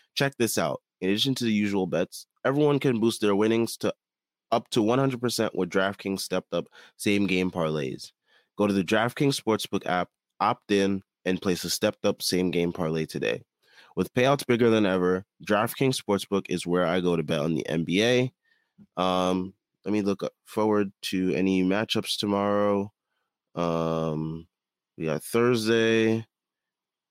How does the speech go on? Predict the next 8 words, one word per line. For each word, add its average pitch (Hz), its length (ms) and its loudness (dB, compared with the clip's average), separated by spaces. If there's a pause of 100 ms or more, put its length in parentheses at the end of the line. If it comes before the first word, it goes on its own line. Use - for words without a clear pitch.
(120)
Hmm. 104 320 2 (1400)
Luka 113 220 0
kinda 104 280 2
had 101 140 2
a 90 60 0
bad 90 300 0
game 98 260 2
today, 98 360 2